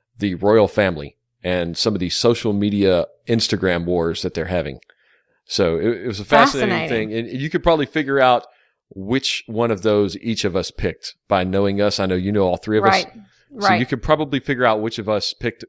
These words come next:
Speaker 1: each article that we
Speaker 2: Yes,
Speaker 1: discussed.
Speaker 2: I'm quite certain.
Speaker 1: Yes.
Speaker 2: Yeah.
Speaker 1: So shocking to those listening at home, I was not the one that picked the royal family.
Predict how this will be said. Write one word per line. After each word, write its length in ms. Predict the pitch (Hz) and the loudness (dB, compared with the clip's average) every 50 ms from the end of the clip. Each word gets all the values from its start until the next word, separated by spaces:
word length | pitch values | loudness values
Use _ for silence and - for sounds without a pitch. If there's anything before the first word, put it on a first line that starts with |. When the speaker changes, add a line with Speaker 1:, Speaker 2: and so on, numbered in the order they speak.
| _ | _
Speaker 1:
each 300 | - 110 98 - - - _ - | -10 -10 -10 -10 -12 -14 _ -6
article 400 | 95 92 85 - - - - _ _ _ _ _ _ _ _ | -6 -6 -6 -8 -14 -20 -20 _ _ _ _ _ _ _ _
that 120 | - - - | -10 -8 -8
we 140 | - - - | -8 -8 -6
Speaker 2:
Yes, 520 | 196 190 196 202 202 196 175 165 151 - | -6 -2 0 2 4 4 4 2 0 0
Speaker 1:
discussed. 360 | - 180 156 - - - - | -2 -2 -2 -4 -6 -8 -6
Speaker 2:
I'm 180 | 196 190 185 180 | -6 -4 -4 -4
quite 280 | - - 196 180 - | 0 2 2 2 0
certain. 500 | - - 175 151 - - 113 - - - _ _ _ _ | -4 -6 -6 -8 -8 -10 -14 -16 -16 -18 _ _ _ _
Speaker 1:
Yes. 200 | - 101 98 - | -4 -4 -2 -2
Speaker 2:
Yeah. 100 | - - - - - _ _ _ _ _ _ _ _ _ _ - | -2 -6 -6 -8 -14 _ _ _ _ _ _ _ _ _ _ -14
Speaker 1:
So 300 | - - 98 92 85 - - 131 107 | -6 -4 -4 -4 -4 -8 -12 -20 -14
shocking 580 | - - - 131 117 113 - 131 120 123 117 _ - | -10 -4 0 0 0 0 -2 -6 -8 -8 -12 _ -10
to 80 | - | -4
those 360 | 107 107 104 104 104 95 95 | -2 -2 0 -2 -4 -6 -6
listening 340 | 110 107 - - 107 101 98 | -8 -6 -6 -6 -6 -6 -6
at 60 | 98 | -4
home, 220 | 95 98 95 95 92 - | -4 -2 -4 -4 -6 -4
I 240 | - 95 95 98 101 | -4 -2 0 0 0
was 160 | 98 95 - | 0 -2 -4
not 160 | 98 95 90 - | -4 -4 -4 -4
the 80 | 95 | -4
one 140 | 90 87 87 | -4 -4 -6
that 100 | 85 - | -8 -8
picked 220 | - 87 80 _ - | -8 -10 -10 _ -8
the 220 | 85 82 80 78 _ _ _ _ _ _ _ _ - | -10 -10 -10 -12 _ _ _ _ _ _ _ _ -6
royal 260 | 95 95 92 87 80 | -2 0 0 0 0
family. 360 | - - 85 64 - - - | -2 -4 -6 -6 -6 -16 -20